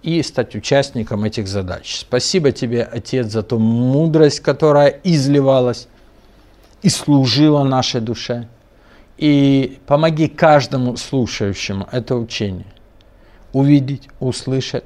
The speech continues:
понять и принять, и применять всё то, что было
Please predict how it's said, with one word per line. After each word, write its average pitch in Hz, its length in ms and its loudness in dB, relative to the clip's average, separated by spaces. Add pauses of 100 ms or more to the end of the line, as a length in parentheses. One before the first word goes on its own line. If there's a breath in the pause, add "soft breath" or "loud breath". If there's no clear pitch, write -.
(160)
понять 135 560 2
и 135 60 -6
принять, 139 600 0
и 185 120 0
применять 170 720 0
всё 110 240 -6
то, 139 260 -2
что - 260 -10
было 113 520 2